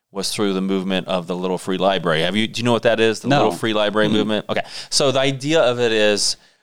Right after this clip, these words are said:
Speaker 1: it's a free exchange of library books is how it started. So you may have seen these around the community. There's one at Tuscarora Park. There's one at Dover Park. There's one on the library property. They're throughout Tuscarawas County.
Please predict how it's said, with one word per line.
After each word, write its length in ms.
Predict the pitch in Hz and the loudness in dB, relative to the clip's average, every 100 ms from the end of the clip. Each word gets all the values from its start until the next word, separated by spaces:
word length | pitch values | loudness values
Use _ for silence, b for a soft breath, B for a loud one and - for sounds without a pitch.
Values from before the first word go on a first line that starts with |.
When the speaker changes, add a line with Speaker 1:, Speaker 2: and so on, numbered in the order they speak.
| b b _ _ _ - | b b _ _ _ -12
Speaker 1:
it's 140 | 107 | -2
a 60 | 101 | -2
free 300 | - 143 131 | 0 0 2
exchange 760 | 123 - 120 107 107 101 - - | 2 0 0 0 0 0 -4 -4
of 120 | 92 | -2
library 340 | 98 92 87 85 | 2 2 2 -2
books 260 | 87 82 | -4 -6
is 80 | 85 | -6
how 140 | 80 76 | -4 -4
it 80 | |
started. 520 | - 85 73 62 58 - | -2 -4 -4 -8 -18 -8
So 120 | 110 | -2
you 120 | 135 | 0
may 140 | 175 160 | 0 0
have 100 | - | -2
seen 220 | - 120 | 0 2
these 200 | 110 95 | 2 2
around 160 | 98 | 0
the 60 | 92 | 0
community. 380 | - 90 78 76 | -2 -2 -2 -4
There's 180 | 82 - | -6 -4
one 120 | 85 | -4
at 80 | 80 | -2
Tuscarora 460 | 82 - - 87 - | -2 -2 -2 -4 -4
Park. 520 | - - 135 131 - | -4 2 2 2 -2
There's 160 | 87 | -10
one 100 | 87 73 | -8 -8
at 120 | - | 0
Dover 320 | 104 104 110 | 2 4 2
Park. 320 | - 104 101 | 0 0 0
There's 120 | 90 | -4
one 120 | 87 90 | -4 -2
on 60 | |
the 60 | 87 | 0
library 340 | 87 85 87 | 0 0 -4
property. 520 | - 107 98 104 98 | 0 2 2 0 -2
They're 180 | 95 90 | 0 -2
throughout 460 | - 92 90 104 - | -4 -2 2 2 0
Tuscarawas 460 | 92 - 90 85 | -6 -2 -2 -2
County. 360 | - 76 71 | -2 -4 -4